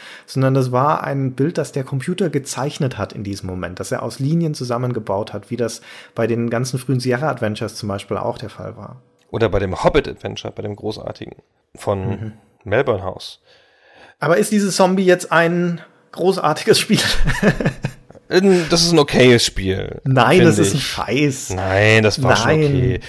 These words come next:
Speaker 2: Das Zombie-Kämpfen
Speaker 1: Nee.
Speaker 2: war halt irgendwie blöd und so, aber ich fand so, da ein bisschen drin rumlaufen konnte man schon.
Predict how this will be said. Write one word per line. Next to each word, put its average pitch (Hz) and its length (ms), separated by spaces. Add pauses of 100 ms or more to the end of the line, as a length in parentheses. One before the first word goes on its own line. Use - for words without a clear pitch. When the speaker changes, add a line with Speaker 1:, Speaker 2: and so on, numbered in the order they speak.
Speaker 2:
Das 147 180
Zombie-Kämpfen 135 540
Speaker 1:
Nee. 117 40
Speaker 2:
war 110 120
halt 110 160
irgendwie 107 180
blöd 101 460
und - 200
so, 190 280
aber 127 200
ich 123 120
fand 131 200
so, 127 140
da 117 180
ein 117 100
bisschen 120 220
drin 113 140
rumlaufen 170 480
konnte 120 220
man 104 180
schon. - 160